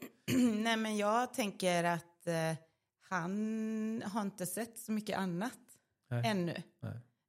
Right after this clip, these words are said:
Speaker 1: Eh, han har sett våran landsbygdsförsamling, liksom, som är en väldigt välfungerande, fin församling.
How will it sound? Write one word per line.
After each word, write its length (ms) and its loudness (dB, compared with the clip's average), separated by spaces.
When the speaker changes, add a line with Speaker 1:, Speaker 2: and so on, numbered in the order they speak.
Speaker 1:
Eh, 100 -4
han 220 0
har 80 -2
sett 260 -4
våran 320 0
landsbygdsförsamling, 1120 -4
liksom, 380 -10
som 260 2
är 160 2
en 260 -2
väldigt 460 -2
välfungerande, 960 -4
fin 440 -4
församling. 640 -6